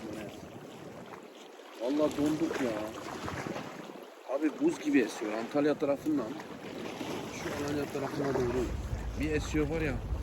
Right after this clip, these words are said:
Anlatamam size. Bak geldi arkadaşlar. Bak bak. Bak bak. Oo, yanlış yere attım. Olsun da, olsun da. Olsun, bak bak bak, bak. Hadi koçum. Isındı. Evet.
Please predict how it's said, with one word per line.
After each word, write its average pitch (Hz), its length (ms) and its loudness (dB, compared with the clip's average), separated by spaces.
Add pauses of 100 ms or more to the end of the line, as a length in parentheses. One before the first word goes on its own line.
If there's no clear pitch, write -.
(720)
Anlatamam 131 500 4
size. 120 160 2
Bak 135 200 6
geldi 131 220 8
arkadaşlar. 123 540 4
Bak 120 80 2 (100)
bak. - 400 2
Bak 143 180 4
bak. - 100 0 (800)
Oo, 135 340 2
yanlış 135 260 2
yere 127 120 6
attım. 127 120 4 (600)
Olsun - 320 4
da, - 60 6
olsun 135 340 2
da. - 1300 2
Olsun, 123 240 2 (100)
bak 117 80 4
bak 113 220 2
bak, 101 140 2
bak. - 100 6 (1040)
Hadi 143 160 6 (100)
koçum. 143 260 2 (460)
Isındı. 131 500 0
Evet. 131 220 2